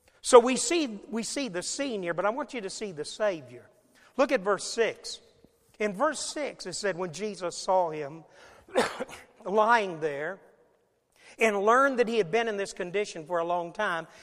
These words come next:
he asked him what? Let's say it together. "Do you want to get well?" That's a strange thing. This man here, Jesus said, in thirty-eight years he's been sick. Jesus perhaps had seen him before.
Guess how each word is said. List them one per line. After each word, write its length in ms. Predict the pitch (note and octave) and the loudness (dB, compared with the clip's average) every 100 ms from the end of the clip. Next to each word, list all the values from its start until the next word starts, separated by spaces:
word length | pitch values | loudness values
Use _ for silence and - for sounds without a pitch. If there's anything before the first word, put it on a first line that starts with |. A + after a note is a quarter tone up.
| - | -4
he 240 | C4 A#3+ | 0 4
asked 420 | A#3+ D4+ D4 - | 6 6 4 0
him 320 | - F3+ G3 F#3+ - - | -6 -6 -6 -12 -18 2
what? 360 | G#3 E3 B2 | 4 4 2
Let's 200 | G3+ C#4+ | 2 2
say 260 | - C4+ A3+ | 2 0 0
it 140 | F#3 | 0
together. 600 | F#3 E3 F3+ C#3+ B2 A#2 - _ _ _ _ _ _ _ _ _ _ _ _ _ _ _ _ _ _ _ _ _ _ | -4 0 0 0 -4 -14 -18 _ _ _ _ _ _ _ _ _ _ _ _ _ _ _ _ _ _ _ _ _ _
"Do 100 | F3+ | -2
you 180 | C4 C4 | 2 4
want 320 | C4 E4 E4+ | 8 8 8
to 80 | D#4 | 4
get 280 | A#3 C4+ C4 | -2 -2 0
well?" 640 | A#3 C4+ A#3+ C3 - - - _ _ | 2 2 0 -6 -14 -20 -20 _ _
That's 180 | D#4+ D#4 | -4 -2
a 80 | A3+ | -2
strange 680 | - - G3+ E3 C#3+ C#3 - | -4 -4 -2 -2 -4 -12 -12
thing. 400 | E3+ C#3 D#3 B3 B3+ _ _ _ _ _ _ _ _ _ - | -10 -10 -10 -16 -20 _ _ _ _ _ _ _ _ _ 2
This 240 | E4 - | 4 4
man 360 | C4+ C4+ A3+ A3+ | 4 4 4 6
here, 180 | A#3 | 6
Jesus 520 | A3 F3+ C#4+ A3+ A#3 - | 6 2 0 2 0 2
said, 300 | A#3 B3 B3+ | 4 4 4
in 160 | G3 - - | -2 -8 -10
thirty-eight 560 | - D4 E4 D#4+ D#4 C#4+ | 6 6 8 10 10 8
years 360 | C#4 A3 F#3 | 2 4 2
he's 180 | F#3+ F3 | -2 -6
been 220 | D#3+ E3+ | -2 -2
sick. 320 | D3+ - F#3+ - - F3 | -2 -4 -4 -4 -12 -8
Jesus 540 | A#3+ E4+ E4+ B3+ B3+ | 2 4 4 2 0
perhaps 400 | - B3+ C#4 - | 4 4 4 2
had 140 | D#4 | -4
seen 480 | A3+ - F4+ E4 C4+ | -6 -4 -2 -2 -2
him 140 | G#3+ G3 | -4 -2
before. 560 | F#3+ - G#3 D3 A#2+ | -2 2 2 2 -6